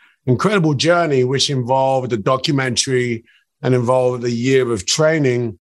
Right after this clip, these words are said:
involved get, me getting my professional boxing license and fighting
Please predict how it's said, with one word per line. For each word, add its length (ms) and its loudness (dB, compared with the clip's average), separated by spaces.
involved 420 0
get, 180 -2
me 180 -2
getting 320 -2
my 320 -2
professional 540 -6
boxing 420 -4
license 760 -2
and 600 -2
fighting 800 0